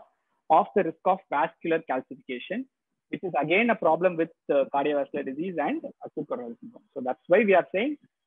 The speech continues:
avoid calcium supplements in patients with diabetes and C K D. Okay. Finally, so some of you all might be preparing for P G I style exam. Uh, so what do you mean by a P G I style of exam? So multiple options can be raised.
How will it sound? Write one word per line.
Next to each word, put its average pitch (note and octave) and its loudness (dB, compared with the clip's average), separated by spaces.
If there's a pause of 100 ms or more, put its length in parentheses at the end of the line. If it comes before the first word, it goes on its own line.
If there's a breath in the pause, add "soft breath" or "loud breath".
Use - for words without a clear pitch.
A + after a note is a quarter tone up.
(140)
avoid A3 4
calcium F#3 -4
supplements E3+ -10
in F3 -10
patients D#3 -6
with D#3+ -6
diabetes C#3 0
and - -12
C B2 -8
K A#2+ -6
D. A3+ -6 (440)
Okay. - -8 (1300)
Finally, D#3 2
so D3+ 4
some F3 2
of G3 2
you G#3+ 4
all G3+ 2
might F3 0
be F3+ -4
preparing E3+ 0
for D#3 0
P F3+ -8
G F3+ -2
I E3 -2
style E3 0
exam. D3+ -8 (260)
Uh, B2+ -6
so D3 -2
what C#3 0
do F#3 -2
you E3+ -2
mean F#3 -4
by F#3 0
a E3 2
P D#3+ -4
G E3 0
I D#3+ 0
style D#3 -4
of C#3+ -6
exam? D4 -6
So C#4+ 2
multiple A3+ 4
options G3 0
can D#3 -4
be C#3+ -4
raised. A#2+ -10